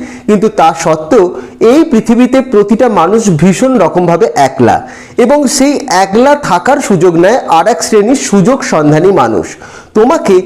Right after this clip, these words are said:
সেই একলা থাকা মানুষগুলোর পাশে দাঁড়িয়ে তাদেরকে ভালোবেসে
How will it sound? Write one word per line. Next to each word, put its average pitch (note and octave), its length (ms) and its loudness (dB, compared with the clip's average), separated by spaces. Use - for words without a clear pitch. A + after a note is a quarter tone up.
সেই B3+ 360 -2
একলা G3+ 400 0
থাকা C4 260 0
মানুষগুলোর A3+ 720 0
পাশে E3+ 400 0
দাঁড়িয়ে E3+ 480 2
তাদেরকে C4+ 600 0
ভালোবেসে F3 880 0